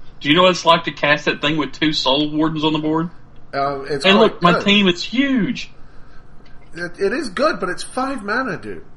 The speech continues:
Speaker 2: Like, we didn't play Baneslayer
Speaker 1: And
Speaker 2: before.
Speaker 1: this is a deck that gets way up there.
Speaker 2: Mm.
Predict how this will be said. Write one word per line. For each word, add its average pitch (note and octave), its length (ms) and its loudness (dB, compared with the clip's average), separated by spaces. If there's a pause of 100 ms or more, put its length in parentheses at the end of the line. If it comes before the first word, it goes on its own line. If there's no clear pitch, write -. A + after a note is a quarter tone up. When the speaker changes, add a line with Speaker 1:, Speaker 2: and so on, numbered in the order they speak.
Speaker 2:
Like, E3+ 180 -2 (520)
we F#3 100 0
didn't C4 200 -2
play A3 160 2 (280)
Baneslayer F3 560 4
Speaker 1:
And G#3+ 180 6
Speaker 2:
before. F#3 160 2
Speaker 1:
this G#3 100 2
is F3+ 60 4
a F3+ 40 8
deck F3 260 4
that D3 140 0
gets E3 200 4
way F#3 720 6
up F#3+ 200 4
there. - 340 -4 (580)
Speaker 2:
Mm. E3+ 340 -10